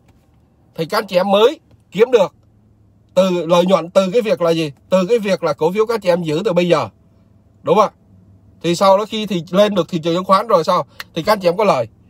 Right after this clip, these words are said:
Còn nếu mà các anh chị em giữ lại thì sao? Thì các anh chị em cứ được hàng quý, hàng quý công ty cứ thu, kiếm được lợi nhuận, công ty nó chia.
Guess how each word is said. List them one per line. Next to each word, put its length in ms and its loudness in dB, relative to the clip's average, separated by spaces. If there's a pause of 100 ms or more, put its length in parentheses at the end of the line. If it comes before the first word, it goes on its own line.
(160)
Còn 200 2
nếu 120 4
mà 100 0
các 100 -4
anh 100 -4
chị 80 2
em 100 2
giữ 200 -2
lại 240 0
thì 160 -4
sao? 240 0 (360)
Thì 100 -2
các 140 0
anh 100 -2
chị 80 -10
em 140 2
cứ 120 -4
được 180 0
hàng 200 -2
quý, 240 -2
hàng 140 0
quý 200 -6
công 180 2
ty 120 -4
cứ 140 -4
thu, 220 -4 (440)
kiếm 160 -4
được 140 -6
lợi 140 2
nhuận, 180 -4
công 140 -10
ty 120 -4
nó 80 -8
chia. 240 -2